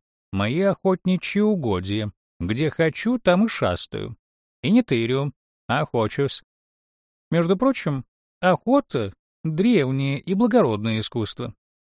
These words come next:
А в-третьих, Петя, нагло изгнанный с собственной кровати, сидел с ногами на подоконнике. В-третьих, не верю,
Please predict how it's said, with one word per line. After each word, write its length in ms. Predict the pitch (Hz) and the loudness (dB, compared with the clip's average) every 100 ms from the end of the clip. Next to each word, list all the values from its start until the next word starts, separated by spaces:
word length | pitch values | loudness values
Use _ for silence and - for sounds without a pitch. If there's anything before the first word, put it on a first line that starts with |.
| _ _ _ - | _ _ _ -2
А 180 | 101 | -2
в-третьих, 880 | 101 - - 202 254 - - 78 - _ _ _ _ - | -2 -4 0 2 2 0 -4 -6 -10 _ _ _ _ -2
Петя, 520 | 98 98 - 101 92 - _ _ _ - | -2 0 0 0 -2 -6 _ _ _ -6
нагло 640 | 90 98 120 80 78 82 - _ | -2 2 2 0 -4 -6 -8 _
изгнанный 640 | 143 135 104 101 98 95 92 | -2 0 0 -2 0 0 -2
с 60 | |
собственной 540 | - 110 - - 95 92 | -2 -2 -4 -4 -2 -2
кровати, 480 | 95 139 202 - - _ _ _ _ - | -2 -2 -4 -10 -16 _ _ _ _ -6
сидел 360 | - 117 226 | -2 2 0
с 120 | 214 - | 0 0
ногами 420 | 165 120 147 147 | 0 0 0 0
на 120 | 143 | -2
подоконнике. 600 | 113 113 82 69 - - _ _ _ _ _ _ - | -2 -4 -4 -8 -12 -20 _ _ _ _ _ _ -16
В-третьих, 840 | - - 90 113 185 - 71 - _ _ - | -10 -4 0 2 0 0 -6 -10 _ _ -8
не 460 | 82 92 104 131 160 | -4 0 2 2 2
верю, 500 | 131 107 78 69 | 0 -2 -2 -8